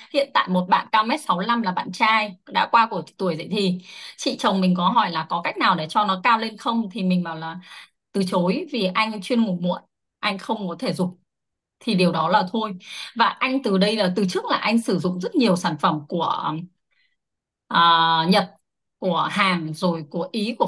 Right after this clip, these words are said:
Pháp. Anh sử dụng rất nhiều nhưng anh không cao. Vì anh không thể dục và anh không ngủ.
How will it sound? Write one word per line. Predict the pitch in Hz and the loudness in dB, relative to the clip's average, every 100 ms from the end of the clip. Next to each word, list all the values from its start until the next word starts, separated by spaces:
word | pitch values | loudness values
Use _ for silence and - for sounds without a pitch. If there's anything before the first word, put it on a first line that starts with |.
| 180 | 2
Pháp. | 392 - | 0 0
Anh | - 226 | -4 -2
sử | 180 | -2
dụng | 156 135 | -4 -2
rất | 330 | 0
nhiều | 247 185 165 | 4 4 2
nhưng | 180 | -2
anh | 196 | -4
không | 214 185 | -6 -4
cao. | 196 196 196 - _ _ _ _ _ | -2 -2 -4 -10 _ _ _ _ _
Vì | 196 190 | 0 2
anh | 185 226 | 2 2
không | 254 | 4
thể | 226 170 | 4 2
dục | 170 - | 0 -2
và | - | -2
anh | - 185 | 2 2
không | 233 | 2
ngủ. | 196 | 2